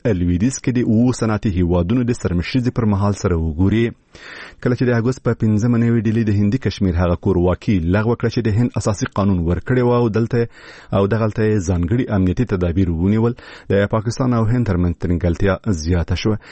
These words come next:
د هند صدراعظم ویلي د کشمیر د کورواکي ختمول به دغلته د ترهګرۍ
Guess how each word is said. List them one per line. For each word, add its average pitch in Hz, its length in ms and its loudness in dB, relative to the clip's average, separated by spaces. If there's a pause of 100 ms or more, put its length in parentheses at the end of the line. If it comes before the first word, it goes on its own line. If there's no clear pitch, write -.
(140)
د 85 120 2
هند 92 160 0
صدراعظم 90 420 0
ویلي 95 300 2
د - 100 -4
کشمیر 117 380 0
د 90 160 -4
کورواکي 85 400 0
ختمول 92 500 0
به 123 80 -2 (400)
دغلته 95 320 0
د - 20 -2 (120)
ترهګرۍ 92 420 2